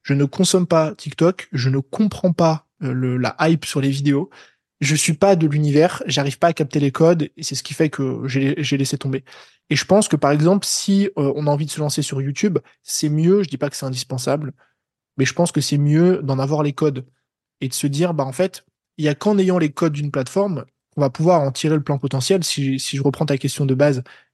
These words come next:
pour cette réponse qui est, qui est interminable, qui est en fait comment on trouve des bons titres ou des bons concepts. Bah, en fait, les bons concepts YouTube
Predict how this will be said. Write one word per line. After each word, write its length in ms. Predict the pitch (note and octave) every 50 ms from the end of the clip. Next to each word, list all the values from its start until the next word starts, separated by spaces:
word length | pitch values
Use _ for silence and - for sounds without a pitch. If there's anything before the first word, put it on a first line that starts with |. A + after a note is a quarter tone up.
| _ _ _
pour 120 | - - -
cette 160 | - C3+ -
réponse 300 | - C3 - D3+ - -
qui 120 | - -
est, 100 | A#2 B2+
qui 100 | - C3+
est 20 | B2+
interminable, 540 | B2 - C3+ D3 C#3+ D#3 F#3 G#3+ F3+ C#3+ - - - - - - _ _ _ _ _ -
qui 160 | - - F3
est 40 | E3
en 80 | E3
fait 200 | D#3 - F3+ -
comment 220 | - F3+ E3+ E3+ E3+
on 40 |
trouve 200 | E3 - E3+ D#3
des 120 | C#3+ D3+ D3+
bons 220 | C#3+ F3 G#3+ A3+
titres 360 | G#3+ - G#3+ G#3+ G3 - -
ou 20 | E3+
des 120 | D3+ D#3
bons 180 | D3+ D#3 F3 E3
concepts. 480 | - D#3 D3 - G3+ A#3+ A#3+ - - - _ _ _ _ _ _ _ _ -
Bah, 60 | C#3
en 60 | C#3+
fait, 160 | D#3 A3 G#3+ F3+
les 100 | E3 D#3
bons 200 | D3+ F#3 G#3 G3+
concepts 380 | - F3+ - - F#3 - -
YouTube 440 | D3+ D3+ D3+ D#3+ - - A#3 F#3+